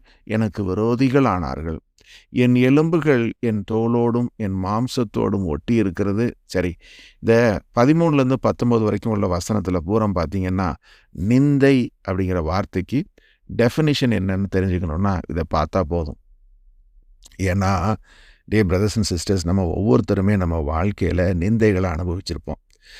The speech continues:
மற்றவர்கள் பேசின கடுஞ்சொற்கள் நம்மை வெகுவாக பாதித்திருக்கக்கூடும். ஆனா, அந்த பாதிப்புகளுக்கெல்லாம் சிகரம் வைத்த மாதிரி யோபு அனுபவிக்கிறார். ஏன்னா, இவரு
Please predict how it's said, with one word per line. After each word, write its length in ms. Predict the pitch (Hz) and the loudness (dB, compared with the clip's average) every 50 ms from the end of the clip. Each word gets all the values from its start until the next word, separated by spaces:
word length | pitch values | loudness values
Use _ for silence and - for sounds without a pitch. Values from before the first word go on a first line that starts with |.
| - - - | -20 -16 -6
மற்றவர்கள் 500 | - 110 113 - 143 135 127 113 107 101 - - | -2 -2 2 4 4 4 4 4 0 -2 -2 -2
பேசின 320 | 113 110 - - 113 110 101 - - | -2 -2 -2 -4 -4 -6 -6 -4 -4
கடுஞ்சொற்கள் 800 | 107 117 123 151 143 131 117 - 95 87 76 78 - - 85 76 - _ _ _ _ _ _ - | -2 0 0 0 0 0 0 -2 -4 -4 -6 -6 -6 -6 -8 -8 -10 _ _ _ _ _ _ -6
நம்மை 300 | - 107 110 113 110 104 | -2 0 0 2 2 2
வெகுவாக 600 | 95 110 113 104 139 151 147 135 127 110 120 117 101 | 2 0 0 2 2 2 4 4 2 2 0 -2 -2
பாதித்திருக்கக்கூடும். 1000 | 92 80 80 85 92 95 - - 76 76 - - - - - - 65 - - - _ _ _ _ _ _ - - _ _ | -2 -4 -4 -4 -6 -6 -6 -8 -8 -8 -8 -10 -12 -12 -12 -12 -12 -12 -14 -16 _ _ _ _ _ _ -20 -20 _ _
ஆனா, 500 | - - 135 147 123 110 117 131 139 - - _ _ _ | -2 2 2 4 4 4 2 0 -2 -4 -6 _ _ _
அந்த 560 | - 117 123 127 135 127 120 120 120 117 104 82 98 | -4 -2 0 2 4 4 4 4 2 0 0 -2 -2
பாதிப்புகளுக்கெல்லாம் 1120 | 113 127 135 147 160 175 185 202 175 - 165 147 139 143 131 123 - 127 123 123 127 135 | -2 0 0 0 0 0 0 0 -2 -2 -2 0 0 0 0 0 0 0 0 2 2 0
சிகரம் 480 | 135 - - - 131 131 143 151 143 127 | -2 -2 -2 0 2 2 4 4 2 2
வைத்த 320 | 113 107 104 90 - 104 | 2 0 -2 -2 -2 -2
மாதிரி 540 | 98 98 90 101 107 104 90 87 95 110 - - | -2 -2 -2 -2 -2 -2 -2 -2 -2 -4 -4 0
யோபு 260 | 104 117 135 143 131 | 2 4 4 4 4
அனுபவிக்கிறார். 680 | 123 113 98 98 101 104 98 85 76 80 69 71 71 - - _ _ - | 2 0 0 0 0 0 -2 -2 -4 -6 -8 -8 -8 -10 -14 _ _ -6
ஏன்னா, 520 | 92 107 113 117 127 113 92 90 90 90 - - _ - - _ _ - - - - - _ _ - | -4 -2 -2 0 -2 -2 -2 -4 -4 -6 -8 -12 _ -20 -20 _ _ -20 -20 -20 -20 -20 _ _ -4
இவரு 580 | - 120 131 151 143 117 104 110 139 170 - | 0 2 4 4 4 4 2 0 -2 -2 -4